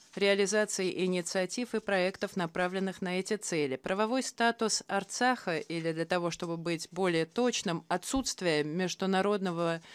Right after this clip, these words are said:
правового признания не является препятствием для мужчин и женщин, которые проживают там, в том, что касается использования их прав. Мы уверены в том, что альтернативы мирному урегулированию Нагорно-Карабахского конфликта не существует.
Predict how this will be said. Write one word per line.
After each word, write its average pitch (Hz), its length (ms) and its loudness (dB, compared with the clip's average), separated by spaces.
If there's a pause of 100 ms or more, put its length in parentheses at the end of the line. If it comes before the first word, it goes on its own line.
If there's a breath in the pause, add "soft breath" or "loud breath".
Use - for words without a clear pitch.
(200 loud breath)
правового 190 540 6
признания 208 720 4
не 220 240 4
является 226 560 2
препятствием 202 880 2
для 175 280 2
мужчин 196 500 2
и 180 160 -4
женщин, 196 460 0
которые 170 400 0
проживают 170 680 -2
там, 226 280 2 (400 loud breath)
в - 60 -20
том, 226 140 2
что - 160 0
касается 190 720 0 (460 loud breath)
использования 185 720 0
их - 260 -4
прав. 147 380 2
Мы 208 160 2
уверены 240 400 4
в - 80 -12
том, 233 240 0
что - 260 -2
альтернативы 202 840 0
мирному 190 500 2
урегулированию 175 880 0
Нагорно-Карабахского 180 1600 -2
конфликта 185 560 -2
не 208 220 2
существует. 139 880 -4